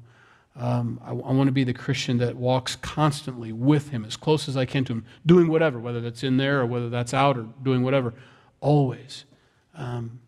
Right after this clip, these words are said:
because i-, if, if no one's watching, I know this, Jesus is, and he wants to see me faithful.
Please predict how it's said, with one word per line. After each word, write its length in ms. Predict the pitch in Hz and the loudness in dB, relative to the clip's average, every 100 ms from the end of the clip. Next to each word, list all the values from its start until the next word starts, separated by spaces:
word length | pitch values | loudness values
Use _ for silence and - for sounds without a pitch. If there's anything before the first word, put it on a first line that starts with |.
| _ | _
because 360 | 127 123 143 - | -8 2 2 2
i-, 20 | |
if, 400 | 135 - 143 - - | -6 -2 -2 -2 -4
if 220 | 147 - | -2 4
no 240 | 147 190 | 6 6
one's 280 | 170 139 120 | 4 -2 -6
watching, 520 | 117 120 - 123 120 - _ _ _ _ | -8 -10 -10 -10 -10 -12 _ _ _ _
I 100 | 127 | 0
know 160 | 131 131 | 2 4
this, 260 | 131 127 | 0 -2
Jesus 400 | 127 131 120 117 | 0 0 0 -6
is, 420 | 113 120 - - - _ _ - | -12 -18 -20 -20 -20 _ _ -8
and 80 | 123 | -4
he 60 | |
wants 280 | 120 127 127 | -2 -2 -6
to 60 | 127 | -8
see 180 | - 123 | 0 0
me 100 | 123 | 0
faithful. 540 | 131 131 - 123 | -2 -4 -4 -14